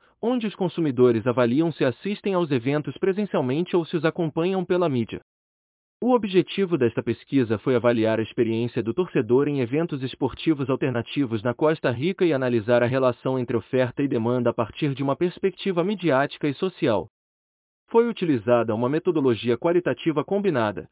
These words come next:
que incluiu a técnica do cliente misterioso em nove eventos esportivos e um grupo focal.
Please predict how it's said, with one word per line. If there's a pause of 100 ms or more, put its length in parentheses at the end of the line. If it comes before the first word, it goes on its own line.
(160)
que
incluiu
a
técnica
do
cliente
misterioso
em
nove
eventos
esportivos
e
um
grupo
focal.